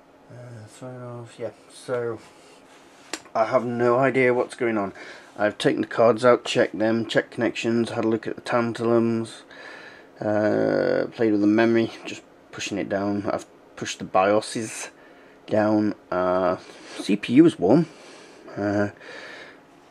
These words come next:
C-, well, C P U, oh god. <laughs> C P U is hot. Ow, very hot, as it should be. Uh, there's two bioses in here.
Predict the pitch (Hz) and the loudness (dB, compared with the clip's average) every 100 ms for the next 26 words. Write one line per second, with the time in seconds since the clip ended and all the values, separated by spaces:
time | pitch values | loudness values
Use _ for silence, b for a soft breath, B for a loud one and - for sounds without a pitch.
0 | - - - 104 - - 156 151 - - | -20 -16 -12 -8 -6 -4 -4 -8 -14 -14
1 | - 131 - 104 - - - - - - | -10 -8 -8 -8 -10 -6 -2 -2 -4 -8
2 | 180 - - - - - - 185 - 143 | -8 -8 -12 -16 -20 -20 -16 -16 -8 -8
3 | - - - - - - - - - - | -2 -4 -4 -14 -20 -20 -20 -20 -20 -18
4 | - - - - - 113 101 101 - - | -8 -8 -8 -20 -14 -12 -10 -12 -14 -20
5 | - - - - 110 - 104 90 110 B | -20 -20 -20 -20 -20 -16 -14 -14 -18 B
6 | B B B B - 113 117 - - - | B B B B -10 -8 -8 -12 -14 -8
7 | - 175 131 - - 101 - 95 | -6 -6 -8 -12 -16 -16 -12 -12